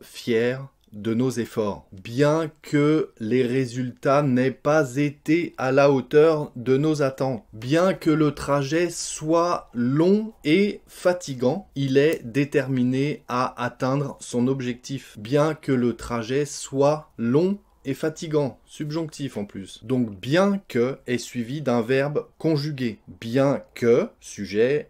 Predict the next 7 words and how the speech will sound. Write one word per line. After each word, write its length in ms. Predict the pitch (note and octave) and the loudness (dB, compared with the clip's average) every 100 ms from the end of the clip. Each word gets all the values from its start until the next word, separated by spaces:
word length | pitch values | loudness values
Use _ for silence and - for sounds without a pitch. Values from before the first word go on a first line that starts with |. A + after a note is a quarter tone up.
| - | -18
verbe, 520 | F2+ G#2+ B2 D#3 - _ - | -4 0 0 0 -8 _ -14
et 80 | - | -6
cetera. 520 | D3+ C#3+ B2 F2 _ - | -6 -2 -4 -4 _ -4
Malgré 680 | A#2 D#3 D#3+ B2+ C3+ G#3 - | 0 0 -2 0 2 0 -4
est 100 | A2+ | -8
suivi 400 | - B2 A#2 A#2+ | -8 -10 -6 -6
directement 880 | A2 C3 C3 - C3 B2 A#2 G#2 | -4 -6 -6 -4 -2 2 0 -2